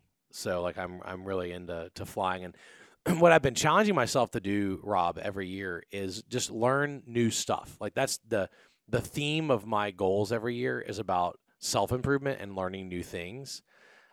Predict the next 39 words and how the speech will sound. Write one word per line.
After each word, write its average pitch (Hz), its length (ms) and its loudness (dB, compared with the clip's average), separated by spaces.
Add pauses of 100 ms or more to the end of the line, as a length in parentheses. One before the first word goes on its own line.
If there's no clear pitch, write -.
Uh, 120 100 -2
'cause 139 220 0
my 170 100 8
business 247 400 10
has 113 220 4
goals 104 260 8
already. 104 420 0
It's 90 120 -12
like, 104 160 -6
so 131 240 2
it's 110 100 -8
kind 190 160 2
of 131 80 0
redundant 110 600 -2
if 98 100 -6
I 107 60 -2
made 98 260 -6
my 92 140 -6
personal 113 440 -4
goal 120 180 2
about 107 180 0
my 92 100 -4
business 95 400 -6
goal. 156 320 2
So - 160 -4
I 104 80 0
always 151 280 2
do, 117 260 2 (420)
like, 107 300 -2
stuff - 320 2
that's 120 100 -2
about 104 220 0
personal 127 420 0
improvement. 151 540 0 (500)
So 131 340 8
I 135 180 4
challenged 151 460 4
myself 135 580 4
to 117 480 4